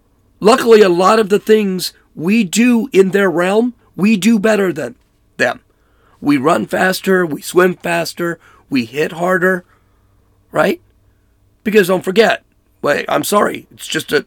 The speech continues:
an honest scientific biological fact. Men are bigger and men are stronger,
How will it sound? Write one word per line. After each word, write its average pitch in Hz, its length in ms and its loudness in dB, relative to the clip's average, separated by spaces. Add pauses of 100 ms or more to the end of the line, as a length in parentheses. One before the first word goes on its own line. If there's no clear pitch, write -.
an 143 160 -4
honest 165 380 -2
scientific 160 640 -6
biological 160 640 -4
fact. - 400 -6 (600)
Men 156 180 2
are 165 80 4
bigger 131 320 0
and 131 100 -2
men 123 140 -2
are 131 80 -4
stronger, 139 440 -4